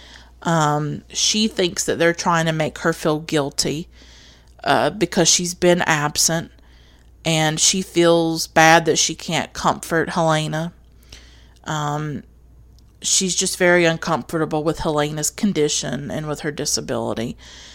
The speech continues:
And, um, it's just not something that she wants to be around and that she wants to deal with.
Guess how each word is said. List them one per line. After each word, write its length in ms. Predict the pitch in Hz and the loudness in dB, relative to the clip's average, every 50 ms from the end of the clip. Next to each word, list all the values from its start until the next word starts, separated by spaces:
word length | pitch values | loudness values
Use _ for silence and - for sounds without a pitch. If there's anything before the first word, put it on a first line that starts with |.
| - - - - - - - - | -20 -20 -20 -20 -20 -20 -12 -8
And, 340 | - 160 160 156 156 156 156 | -4 -2 -2 -2 -2 -2 -2
um, 600 | 151 151 147 147 143 135 131 131 139 151 190 - - _ - - _ _ - - - _ - - - - - - - - - - - - _ - - - - - - _ _ - - - - - - - | 0 0 0 0 -2 -2 -4 -6 -8 -10 -12 -14 -16 _ -20 -20 _ _ -20 -20 -20 _ -20 -20 -20 -20 -20 -20 -20 -20 -20 -20 -20 -20 _ -20 -20 -20 -20 -20 -20 _ _ -20 -20 -20 -20 -12 -6 -4
it's 480 | 185 175 - - - - - - - - - | -4 -4 -4 -4 -4 -4 -4 -6 -8 -10 -8
just 360 | - 165 165 160 - - - _ - - - - - - | -8 -6 -6 -6 -6 -8 -10 _ -20 -20 -20 -20 -10 -4
not 320 | 190 196 202 196 170 - - | 2 4 6 6 6 4 0
something 480 | - - 180 180 165 - 170 170 165 | 0 0 -2 -2 -2 -2 -2 -2 -2
that 140 | 160 139 - | -2 -2 -2
she 180 | - - 175 160 | -2 -2 -2 -4
wants 300 | 160 151 117 113 - - | -4 -4 -4 -4 -4 -6
to 100 | 160 - | -4 -4
be 160 | - 139 135 | -4 -2 -2
around 420 | 120 110 123 139 139 139 151 143 | -2 -2 -2 0 0 0 0 -2
and 120 | 143 151 147 | -2 -4 -4
that 100 | 156 165 | -4 -4
she 180 | - - 151 | -4 -4 -6
wants 280 | 147 143 131 123 - - | -6 -6 -8 -6 -6 -6
to 120 | - 151 | -6 -6
deal 260 | 156 139 139 139 135 139 | -6 -4 -4 -4 -2 -2
with. 280 | 135 139 131 131 - | -2 -2 -2 -2 -4